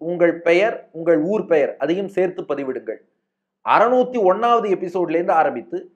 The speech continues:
ஒரு நாளைக்கு ஒரு கேள்வி வீதம், அந்த கேள்விகளுக்கான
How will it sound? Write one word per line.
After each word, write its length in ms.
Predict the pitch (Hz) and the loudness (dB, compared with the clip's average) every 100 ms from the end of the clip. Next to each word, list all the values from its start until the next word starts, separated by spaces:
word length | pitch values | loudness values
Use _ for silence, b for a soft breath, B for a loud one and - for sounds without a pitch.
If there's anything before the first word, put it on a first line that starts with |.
| _ _ - | _ _ -6
ஒரு 240 | 127 180 208 | 2 4 6
நாளைக்கு 460 | 208 208 208 202 233 | 4 4 2 -2 0
ஒரு 160 | 165 175 | 2 2
கேள்வி 340 | 175 190 196 175 | 0 -4 -2 -4
வீதம், 340 | 147 160 180 _ _ | -4 -4 -8 _ _
அந்த 200 | 135 151 151 | -6 -2 -2
கேள்விகளுக்கான 800 | 190 214 214 190 175 - 156 | -2 -2 -2 -2 -2 0 0